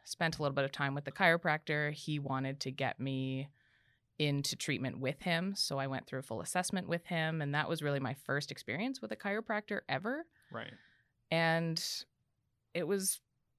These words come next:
Speaker 1: very similar to physiotherapy. He did a physical exam just like any physiotherapist would, and it, he had a lot of knowledge.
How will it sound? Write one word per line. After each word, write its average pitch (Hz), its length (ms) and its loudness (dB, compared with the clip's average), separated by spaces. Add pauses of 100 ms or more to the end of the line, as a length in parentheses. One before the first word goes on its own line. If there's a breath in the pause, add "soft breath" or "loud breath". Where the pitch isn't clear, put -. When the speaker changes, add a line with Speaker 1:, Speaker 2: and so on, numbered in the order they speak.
(140)
Speaker 1:
very 165 340 6
similar 175 680 2 (280)
to 170 640 -2 (420 loud breath)
physiotherapy. 185 760 0
He 165 380 0 (520)
did 151 160 0
a 165 40 -2
physical 160 440 0
exam 160 520 0
just 147 220 -4
like 147 140 -4
any 147 140 0
physiotherapist 147 800 -2
would, 156 320 0
and 139 280 -2
it, - 100 -10 (520)
he 151 180 -4
had 143 200 4
a 151 40 2
lot 143 240 6
of 139 60 2
knowledge. 143 600 0